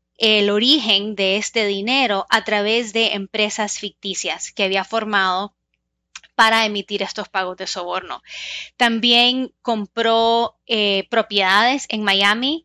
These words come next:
en nombre de, de oficiales de, de Petroecuador. El señor Ceballos, ahora en enero de este año, fue sentenciado a treinta y cinco meses en la cárcel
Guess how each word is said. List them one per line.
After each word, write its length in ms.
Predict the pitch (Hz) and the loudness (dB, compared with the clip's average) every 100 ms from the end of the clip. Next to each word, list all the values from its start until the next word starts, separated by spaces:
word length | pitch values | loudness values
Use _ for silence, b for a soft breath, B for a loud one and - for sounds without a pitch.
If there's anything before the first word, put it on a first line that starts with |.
| _ | _
en 180 | - 220 | -4 -2
nombre 340 | 214 202 233 233 | -2 0 2 4
de, 220 | 226 214 | 4 0
de 100 | 202 | -2
oficiales 560 | 208 208 202 196 208 202 | -6 -6 -2 0 0 -2
de, 440 | 214 196 190 185 - | -2 0 0 -4 -4
de 140 | 190 | -6
Petroecuador. 800 | - 202 196 185 190 220 208 190 B B B B B | -4 -6 -4 -2 0 2 0 -4 B B B B B
El 160 | - 247 | 0 0
señor 300 | 254 240 247 | 2 0 0
Ceballos, 640 | 285 294 294 277 226 214 - | 2 4 4 4 2 0 0
ahora 560 | 208 202 214 233 240 240 | 0 2 4 4 4 4
en 460 | - 214 202 196 - | 0 -2 -4 -6 -6
enero 340 | 196 214 202 | -2 0 0
de 180 | 190 226 | 2 4
este 300 | 359 - 190 | 2 0 -4
año, 500 | 165 - 220 269 349 _ _ _ | -4 -6 -4 -4 -6 _ _ _
fue 200 | - 233 | -2 0
sentenciado 760 | 269 254 240 220 - 226 214 | 0 0 -2 -2 0 2 2
a 140 | 202 208 | 0 -2
treinta 280 | 214 202 | -4 -6
y 60 | 196 | -8
cinco 480 | - 254 277 277 277 | -6 -4 -2 -2 -2
meses 580 | 226 226 240 269 262 - | 0 -2 0 -2 -4 -4
en 100 | 208 | -6
la 140 | 190 | -6
cárcel 640 | - 208 220 - 294 359 | 0 0 2 0 -2 -4